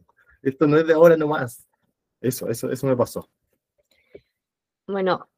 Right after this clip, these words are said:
Speaker 2: efectivamente, Gabriel, no es de ahora el texto, es del veinticinco de abril, eh, de mil novecientos noventa y cinco. Ahí Humberto Eco pronuncia este texto en la Universidad de Columbia en una, en la confer-,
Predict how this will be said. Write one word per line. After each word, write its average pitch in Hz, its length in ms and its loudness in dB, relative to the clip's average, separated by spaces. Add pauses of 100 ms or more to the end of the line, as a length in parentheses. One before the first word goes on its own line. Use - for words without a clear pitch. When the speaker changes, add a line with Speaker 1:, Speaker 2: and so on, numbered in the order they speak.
(140)
Speaker 2:
efectivamente, 233 600 4
Gabriel, 247 340 4
no 202 60 2
es 220 100 0
de 233 60 -2
ahora 233 180 -2
el 226 100 -4
texto, 214 420 -4
es 185 140 -8
del 185 680 0
veinticinco 185 680 -4
de 190 1400 0
abril, 170 560 -2 (140)
eh, 196 240 -8
de 185 140 -6
mil 190 140 -4
novecientos 196 1000 -4 (300)
noventa 190 340 -4
y 180 80 -2
cinco. 226 460 -4
Ahí 190 180 2
Humberto 226 360 2
Eco 233 380 2 (340)
pronuncia 247 800 2
este 226 1040 0 (800)
texto 233 440 -2
en 240 220 2
la 220 80 2
Universidad 202 480 0
de 233 100 0
Columbia 233 540 0
en 233 120 0
una, 233 540 0
en 202 100 -6
la 208 120 -2
confer-, 185 540 -8